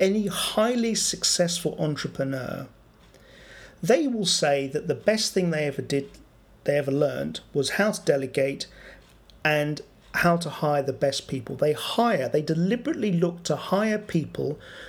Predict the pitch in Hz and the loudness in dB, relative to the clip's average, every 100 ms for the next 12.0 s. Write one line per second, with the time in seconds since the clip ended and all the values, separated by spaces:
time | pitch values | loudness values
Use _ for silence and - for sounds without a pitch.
0 | - - 220 233 165 151 - - 185 202 | -18 2 2 4 0 -2 -4 0 0 2
1 | - 214 202 170 175 170 170 180 175 110 | 0 0 0 0 2 2 2 0 0 -6
2 | 117 - - - - - - - - - | -10 -16 -20 -20 -20 -20 -20 -20 -20 -20
3 | - - - - - - _ - 139 135 | -20 -20 -20 -20 -20 -20 _ 0 0 0
4 | - - - 135 131 - 95 - 78 - | -6 -6 -4 -4 -4 -2 -2 -2 -8 -10
5 | - - - _ - _ _ - - - | -14 -20 -20 _ -20 _ _ -20 -20 -20
6 | - - - - - - - - - - | -20 -20 -20 -20 -20 -20 -20 -20 -18 -16
7 | - - 226 220 339 247 - - 160 143 | -12 2 4 4 2 0 0 0 0 4
8 | 170 151 - 143 135 143 170 214 - - | 2 2 -4 -4 -2 2 2 2 -2 -6
9 | - - 139 - 113 135 127 - 160 175 | -2 0 0 -2 -2 0 0 -2 -2 -2
10 | 160 151 151 151 - 147 143 139 151 143 | -2 0 0 0 0 2 0 0 0 0
11 | 143 160 - - 156 147 139 135 147 | 0 -2 0 2 2 2 -4 0 0